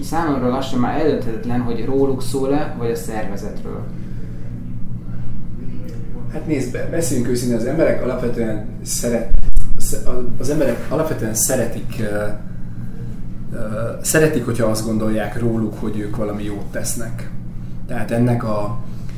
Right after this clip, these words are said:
Speaker 2: az adománygyűjtésnek, meg sokszor magának az adakozásnak van egy ilyen pszichés háttere, hogy az emberek szeretik, szeretnek jót tenni. Sokan azért szeretnek jót tenni, mert akkor egy picit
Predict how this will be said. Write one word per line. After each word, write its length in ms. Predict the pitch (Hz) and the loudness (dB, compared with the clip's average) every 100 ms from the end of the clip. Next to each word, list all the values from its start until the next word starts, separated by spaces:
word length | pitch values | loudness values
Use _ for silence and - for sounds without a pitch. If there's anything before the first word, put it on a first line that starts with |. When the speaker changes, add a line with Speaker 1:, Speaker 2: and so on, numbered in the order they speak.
| - - | -6 -2
Speaker 2:
az 80 | 123 | 2
adománygyűjtésnek, 1000 | 127 139 135 120 120 110 120 113 123 117 | 4 4 2 2 0 0 -2 -2 -2 -2
meg 140 | 120 | -2
sokszor 380 | 120 131 - 120 | -2 -2 -2 0
magának 400 | 123 123 120 110 | 0 0 0 -2
az 80 | 110 | -4
adakozásnak 920 | 123 120 110 120 117 110 - 117 110 | -2 -2 0 0 0 -2 -2 -2 -2
van 180 | 139 117 | 0 0
egy 220 | 107 104 | -2 -2
ilyen 180 | 110 104 | -4 -4
pszichés 760 | - 107 101 101 - - - - - - - - - | -4 -2 -4 -4 -6 -8 -8 -8 -8 -8 -6 -8 -6
háttere, 520 | - 113 - 117 113 | -4 -4 -2 0 0
hogy 180 | 113 113 | 0 -2
az 100 | 117 | 0
emberek 500 | 120 107 107 - - - - - - | 0 -2 -4 -6 -8 -8 -6 -8 -6
szeretik, 580 | - - 110 104 117 - | -2 0 0 -4 -6 -6
szeretnek 540 | - - 113 - 107 - | -4 -2 -2 -4 -4 0
jót 240 | 120 117 | 0 0
tenni. 240 | 135 139 151 | 0 0 0
Sokan 320 | - 139 123 | -2 -2 0
azért 320 | 120 117 107 | 2 0 -2
szeretnek 440 | 117 110 - 107 | -2 -4 -4 -6
jót 180 | - 107 - | -6 -6 -4
tenni, 240 | 131 131 | -4 -2
mert 160 | 123 113 | 0 -2
akkor 180 | 110 113 | -2 -4
egy 120 | 110 | -4
picit 380 | - - 113 - | -6 -8 -6 -6